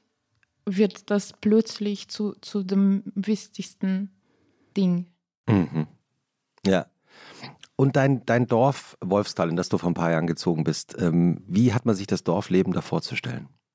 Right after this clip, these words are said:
Speaker 1: Äh, wir haben zum Beispiel ein Bier- und Chick-Automaten. Und das ist so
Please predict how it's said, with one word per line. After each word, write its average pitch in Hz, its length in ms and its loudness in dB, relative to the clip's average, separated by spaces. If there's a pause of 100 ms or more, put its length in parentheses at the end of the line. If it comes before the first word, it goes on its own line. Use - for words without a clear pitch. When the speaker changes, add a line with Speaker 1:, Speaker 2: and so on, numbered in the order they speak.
(520)
Speaker 1:
Äh, 196 180 2
wir 190 240 0
haben 220 300 6
zum 214 240 2
Beispiel 226 840 2 (500)
ein 185 460 2 (720)
Bier- 202 380 2
und 214 160 6
Chick-Automaten. 180 1040 0 (420)
Und 165 920 -2 (280)
das 180 280 -8
ist - 300 -8
so 190 300 2